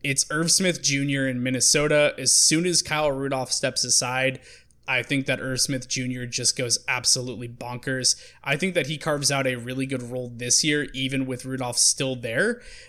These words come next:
Um, he's one of my favorite young tight ends in the league for his athleticism,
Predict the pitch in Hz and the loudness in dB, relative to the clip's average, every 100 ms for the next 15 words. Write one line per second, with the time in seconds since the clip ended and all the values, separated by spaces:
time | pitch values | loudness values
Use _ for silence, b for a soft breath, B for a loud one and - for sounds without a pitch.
0 | B 139 143 135 131 156 143 139 170 160 | B 0 2 2 2 2 0 0 -2 -2
1 | 123 - 147 143 151 156 135 135 131 139 | -4 0 2 2 0 -2 -2 0 0 0
2 | 135 131 131 131 - 135 127 117 117 151 | 0 0 0 0 0 -4 -6 -8 -2 0
3 | 190 196 170 - B B B B - 147 | 2 0 -4 -12 B B B B -14 -10
4 | - 165 151 156 139 135 123 127 151 156 | 0 2 4 4 2 0 -6 -4 0 2
5 | 165 160 160 | 4 4 2